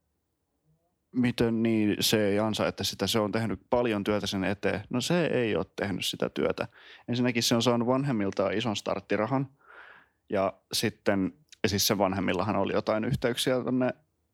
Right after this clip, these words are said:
tyyliin Piilaaksoon, mä en muista ihan tarkalleen, mutta jotain tämmöisiä kuitenkin niinku miljonääriyhteyksiä ja sittenhän se sai semmosen, semmosen aloitussumman. Mä en nyt muista paljonko se oli, mutta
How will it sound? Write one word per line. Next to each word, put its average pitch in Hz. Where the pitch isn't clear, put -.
tyyliin 113
Piilaaksoon, 110
mä 120
en 120
muista 123
ihan 120
tarkalleen, 107
mutta 98
jotain 143
tämmöisiä 98
kuitenkin 78
niinku 71
miljonääriyhteyksiä -
ja 50
sittenhän -
se 107
sai 101
semmosen, 92
semmosen 147
aloitussumman. 107
Mä -
en -
nyt -
muista -
paljonko 110
se -
oli, 117
mutta 127